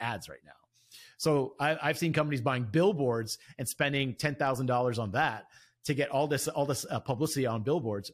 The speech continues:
rather than just, you know, a few days worth of Facebook ads. So it, it ju-, it just depends what's the cheapest way to get the word out to the most amount of people.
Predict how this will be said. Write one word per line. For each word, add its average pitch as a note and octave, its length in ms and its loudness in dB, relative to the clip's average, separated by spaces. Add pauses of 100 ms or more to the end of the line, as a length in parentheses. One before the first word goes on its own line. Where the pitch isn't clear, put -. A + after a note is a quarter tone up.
rather A#2+ 300 -2
than A#2 300 -2
just, A2 320 -6
you C3 80 -4
know, G2+ 200 -4 (280)
a A#2 80 -10
few C#3+ 180 -2
days A#2 260 -2
worth A2 140 -8
of - 80 -20
Facebook - 380 -8
ads. - 340 -20 (400)
So D3+ 280 4
it, E3+ 220 0
it F3+ 100 2
ju-, A3 220 -2
it E3+ 80 2
just A3 180 0
depends F3+ 320 -2
what's E3 220 0
the E3 60 -12
cheapest F3 400 -4
way D3 120 2
to D3 60 0
get C3 180 -4
the C3 60 0
word A#2+ 220 0
out B2 120 -6
to B2 100 -14
the A2+ 60 -6
most A2 220 -6
amount G#2+ 180 -8
of - 60 -18
people. - 260 -14